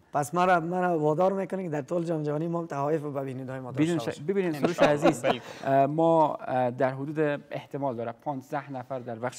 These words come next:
Speaker 2: تیم آفیشال یا کادر ما باشه، پانزده نفر که اکثریتش در،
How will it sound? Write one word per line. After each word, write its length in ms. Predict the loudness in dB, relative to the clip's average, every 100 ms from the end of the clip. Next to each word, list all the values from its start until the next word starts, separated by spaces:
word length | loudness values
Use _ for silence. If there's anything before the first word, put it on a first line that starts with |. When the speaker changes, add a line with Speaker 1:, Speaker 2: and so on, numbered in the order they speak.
| -10
Speaker 2:
تیم 140 | -8 -8
آفیشال 340 | -8 -4 -2
یا 80 | -2
کادر 340 | -4 -8 -6
ما 140 | -6 -4
باشه، 380 | -6 -6 -8 -10 -16 -20 _ -8
پانزده 260 | -6 -2
نفر 280 | -4 -4 -8
که 260 | -2 -2 -2 -8 _ _ -8
اکثریتش 720 | -6 0 2 2 0 -2 -8
در، 280 | 0 2 2